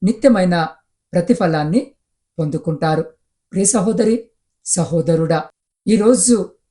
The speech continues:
ఈ వాక్యము వినిచిన మీరు కూడా పూర్తిగా మీ జీవితాలను ఆ ప్రియమైన పరిశుద్ధ దేవునికి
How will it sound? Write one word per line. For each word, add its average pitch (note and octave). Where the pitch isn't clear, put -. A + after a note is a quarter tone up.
ఈ F#3
వాక్యము A3
వినిచిన E3+
మీరు E3+
కూడా F#3+
పూర్తిగా F3
మీ G#3
జీవితాలను E3
ఆ F#3
ప్రియమైన A#3
పరిశుద్ధ E3+
దేవునికి F3+